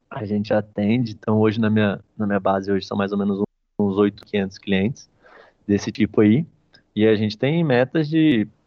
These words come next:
desses oito mil e quinhentos, pra quantos a gente conseguiu vender, meta de volume de vendas,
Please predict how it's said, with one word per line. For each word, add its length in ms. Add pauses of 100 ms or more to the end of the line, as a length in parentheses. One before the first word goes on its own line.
(220)
desses 340
oito 240
mil 100
e 20
quinhentos, 300
pra 160
quantos 320
a 40
gente 200
conseguiu 300
vender, 580
meta 200
de 80
volume 320
de 100
vendas, 600